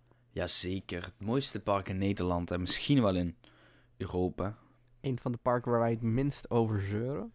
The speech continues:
Speaker 2: om het zo te zeggen.
Speaker 1: Ja, precies.
Speaker 2: Ja.
Speaker 1: Al,
Speaker 2: Vertel.
Speaker 1: eh, beloof ik bij deze dat deze aflevering geheel positief blijft.
Speaker 2: Ja. Voor de, voor, eh, vo-,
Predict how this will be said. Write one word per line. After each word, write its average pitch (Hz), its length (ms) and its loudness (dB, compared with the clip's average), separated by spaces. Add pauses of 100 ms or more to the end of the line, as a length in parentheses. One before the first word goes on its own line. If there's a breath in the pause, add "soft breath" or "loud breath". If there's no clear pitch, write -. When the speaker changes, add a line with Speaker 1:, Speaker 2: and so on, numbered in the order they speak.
(120)
Speaker 2:
om 127 80 -8
het 131 80 -4
zo 131 160 0
te 135 120 -6
zeggen. 131 300 -4 (560)
Speaker 1:
Ja, 131 360 10 (1120 loud breath)
precies. 92 520 -4 (300 soft breath)
Speaker 2:
Ja. - 120 -6 (440 soft breath)
Speaker 1:
Al, 165 260 12
Speaker 2:
Vertel. 226 220 2 (640 soft breath)
Speaker 1:
eh, 120 200 4
beloof 135 480 12
ik 175 140 6
bij 131 120 4
deze 151 340 4
dat 127 180 -2
deze 135 240 -2
aflevering 110 560 -4
geheel 135 500 -2 (180)
positief 123 640 4
blijft. - 460 -12 (280)
Speaker 2:
Ja. - 120 -8 (1000 soft breath)
Voor - 160 -2
de, 143 120 4
voor, - 260 -2
eh, - 100 2 (520)
vo-, - 720 -12